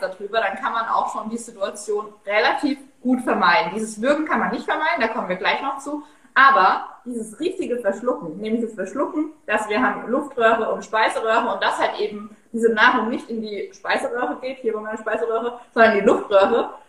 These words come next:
ähm, das sollte eben nicht sein, weil in die Luftröhre gehört eben kein, keine Lebensmittel und das kann halt zu Atemnot führen, kann zu einem Verlegen der Luftröhre führen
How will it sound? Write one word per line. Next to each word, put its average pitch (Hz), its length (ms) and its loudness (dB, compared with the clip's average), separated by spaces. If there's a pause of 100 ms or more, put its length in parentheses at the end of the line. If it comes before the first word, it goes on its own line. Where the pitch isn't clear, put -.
(120)
ähm, 233 560 6 (400)
das - 160 -2
sollte 247 220 -2
eben 226 200 -4
nicht 240 220 -2
sein, 180 180 -4
weil 170 120 -2
in 190 100 -8
die 190 60 -6
Luftröhre 196 480 0
gehört 190 300 0
eben 165 380 -8 (240)
kein, 185 360 -4
keine 202 180 -6
Lebensmittel 208 540 0
und 220 140 2
das 220 140 -2
kann 240 160 2
halt - 120 -2
zu 208 100 0
Atemnot 165 460 -2
führen, 165 260 -16
kann 220 180 -6
zu 208 80 -12
einem 185 120 -16
Verlegen 247 460 0
der - 100 -6
Luftröhre 220 520 0
führen 208 260 -6